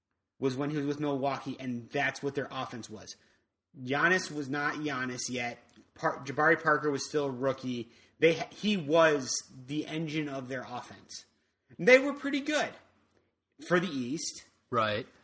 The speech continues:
Speaker 2: And he was pretty good
Speaker 1: I mean,
Speaker 2: for
Speaker 1: they're
Speaker 2: the
Speaker 1: not a
Speaker 2: East.
Speaker 1: championship team, but if you want Brandon Kni-, if you want Brandon Knight to succeed,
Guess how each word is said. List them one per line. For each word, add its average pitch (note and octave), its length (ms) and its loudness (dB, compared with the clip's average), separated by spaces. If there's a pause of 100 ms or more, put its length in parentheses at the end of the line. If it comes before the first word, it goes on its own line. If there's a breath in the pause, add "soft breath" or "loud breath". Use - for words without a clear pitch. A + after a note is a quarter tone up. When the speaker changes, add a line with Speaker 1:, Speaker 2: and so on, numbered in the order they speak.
(320 soft breath)
Speaker 2:
And A#2 120 -6
he A#2+ 120 0
was A#2 160 -2
pretty A#2+ 240 -6
good G#2+ 440 -4
Speaker 1:
I G3 80 8
mean, F#3 140 2
Speaker 2:
for F3 40 2
Speaker 1:
they're F3+ 120 8
Speaker 2:
the E3+ 80 4
Speaker 1:
not G3+ 140 8
a G3 40 4
Speaker 2:
East. - 160 -4
Speaker 1:
championship G3 840 -2
team, D3 560 -2 (500 soft breath)
but E3+ 340 4 (200)
if E3 160 -2
you E3+ 160 -2
want F#3 460 2 (560)
Brandon D#3 540 0
Kni-, C#3+ 180 -6 (100)
if D3+ 160 -8
you D#3 80 0
want F#3 240 0
Brandon E3+ 260 2
Knight D3+ 240 -2
to C#3+ 80 -10
succeed, C3+ 720 -6